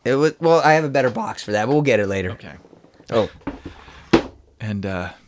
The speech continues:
Speaker 1: Mm, still bad.
Speaker 2: and just like last episode, I let down my pants.
Speaker 1: Okay. Now, question. Do you withdraw your schlong from the fly of your underwear, or do you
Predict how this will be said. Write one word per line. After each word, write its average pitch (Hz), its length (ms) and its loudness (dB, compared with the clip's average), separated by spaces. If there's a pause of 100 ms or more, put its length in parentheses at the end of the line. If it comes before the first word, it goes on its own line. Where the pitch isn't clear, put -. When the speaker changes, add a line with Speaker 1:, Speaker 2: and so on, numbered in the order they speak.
(160)
Speaker 1:
Mm, 117 160 -4
still - 220 -6
bad. 82 280 -8
Speaker 2:
and 107 120 -8
just 110 200 -6
like 110 120 -8
last 117 260 -6
episode, 98 460 -6
I 85 300 -8 (1400)
let 67 200 -20
down 92 160 -10
my 101 120 -8
pants. - 560 -16
Speaker 1:
Okay. - 220 -10 (960)
Now, 101 300 0 (420)
question. 110 460 0 (480)
Do 143 160 2
you 165 580 -2
withdraw 160 760 2
your 196 260 0
schlong 156 640 2
from 147 480 4
the 123 80 2
fly 170 340 4
of 180 120 2
your 151 160 0
underwear, 180 480 4
or 139 220 4
do 135 160 0
you 135 540 2